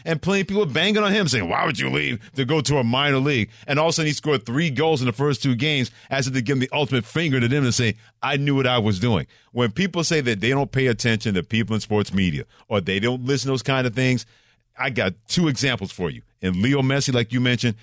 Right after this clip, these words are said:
and a guy like Aaron Rodgers. Because when you get a chance to shut people up in sports media,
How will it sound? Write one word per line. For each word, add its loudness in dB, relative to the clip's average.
and 0
a 2
guy 0
like 0
Aaron 0
Rodgers. -2
Because 0
when -4
you -2
get 0
a -2
chance 0
to -4
shut -2
people 0
up 0
in 0
sports -2
media, 0